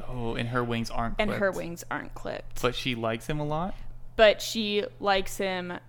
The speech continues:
Speaker 2: and wants to keep him in one place where she can keep an eye on him.
Speaker 1: Okay, that's good with me.
Speaker 2: Okay.
Speaker 1: Um, I'm looking for, do you think rival?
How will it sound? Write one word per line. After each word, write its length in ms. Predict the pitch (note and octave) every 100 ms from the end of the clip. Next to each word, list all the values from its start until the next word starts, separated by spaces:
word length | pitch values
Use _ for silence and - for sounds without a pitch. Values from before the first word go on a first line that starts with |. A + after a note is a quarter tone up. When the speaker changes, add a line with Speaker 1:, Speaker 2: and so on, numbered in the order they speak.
| - -
Speaker 2:
and 180 | F#3+
wants 260 | F3+ E3+ F3+
to 120 | -
keep 220 | - F#3+ F3+
him 140 | F3
in 180 | F3+ F3
one 160 | E3+ E3
place 380 | F3+ D3+ D#3+
where 120 | - E3
she 160 | -
can 140 | - E3+
keep 180 | E3+
an 80 | -
eye 180 | - -
on 160 | - -
him. 180 | -
Speaker 1:
Okay, 280 | B2+ - A2+ - - -
that's 180 | A#2
good 200 | - A2+ -
with 120 | -
me. 180 | B2 C#3 - - - -
Speaker 2:
Okay. 180 | - - - - - B2
Speaker 1:
Um, 520 | B2 B2 B2 B2 B2 A#2+ - - - - - - - - - -
I'm 240 | B2 A#2+ C3
looking 300 | C#3 D#3+ D#3
for, 580 | - D3+ C#3 C3 C3 C3+ - - - - - - -
do 480 | G#3 - - C#3+ C#3+
you 60 |
think 200 | C3+ C#3+ C3+
rival? 800 | B2 A#2+ A2+ B2 C#3+ D3+ E3